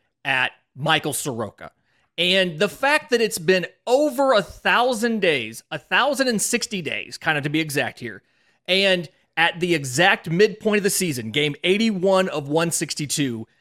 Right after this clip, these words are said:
he will be back on the mound at home for the first time in close to three years. Like, there is, it is going to be incredibly, it'll be the loudest and longest ovation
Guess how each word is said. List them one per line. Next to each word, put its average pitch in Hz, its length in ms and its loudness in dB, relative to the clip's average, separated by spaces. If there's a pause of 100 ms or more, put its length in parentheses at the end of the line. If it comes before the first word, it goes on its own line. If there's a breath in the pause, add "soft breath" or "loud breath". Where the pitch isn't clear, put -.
(120)
he 190 260 -4
will 185 180 2
be 160 180 -2
back 156 400 2
on 165 160 0
the 151 80 0
mound 139 500 0
at 156 220 0
home 170 460 0
for 151 120 -12
the 135 120 -8
first 139 320 -6
time 131 400 -2 (400)
in 143 340 0 (480)
close 214 300 4
to 190 80 -2
three 170 260 -2
years. 135 460 -6 (280)
Like, 139 200 -10
there 220 180 4
is, 190 280 0 (160)
it 208 120 0
is 196 140 0
going 190 240 2
to 180 120 -2
be 160 260 -4
incredibly, 208 640 0 (160)
it'll 196 160 2
be 170 80 2
the 143 160 -2
loudest 160 640 2
and 131 300 -8
longest 185 420 0
ovation 151 600 0